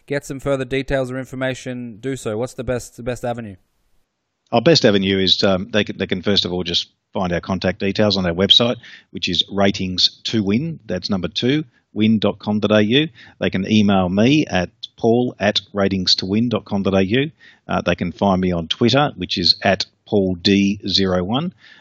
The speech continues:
Speaker 2: Uh, and if they've got any questions or they, they'd like to have a chat about,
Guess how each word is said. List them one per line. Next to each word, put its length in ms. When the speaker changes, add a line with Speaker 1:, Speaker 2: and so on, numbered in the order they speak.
Speaker 2:
Uh, 280
and 160
if 100
they've 120
got 120
any 160
questions 500
or 100
they, 260
they'd 160
like 180
to 80
have 100
a 60
chat 280
about, 340